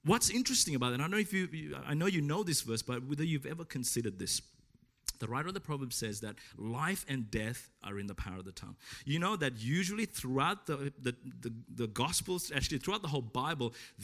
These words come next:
that dichotomy is usually only assigned to God.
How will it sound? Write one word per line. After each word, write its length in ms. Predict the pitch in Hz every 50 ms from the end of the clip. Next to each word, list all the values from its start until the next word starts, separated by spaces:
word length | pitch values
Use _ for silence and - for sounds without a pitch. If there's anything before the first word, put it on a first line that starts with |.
| 101 101
that 260 | 127 151 185 196 131 - - - 135 120 -
dichotomy 840 | - 127 139 143 - - - - 143 151 175 185 208 240 277 269 - - -
is 240 | 131 120 110 104 113
usually 300 | 135 160 147 160 196 190
only 300 | - 135 127 147 151 135
assigned 360 | 123 127 - - 113 113 110 -
to 60 | -
God. 460 | 95 90 - 92 90 95 - - -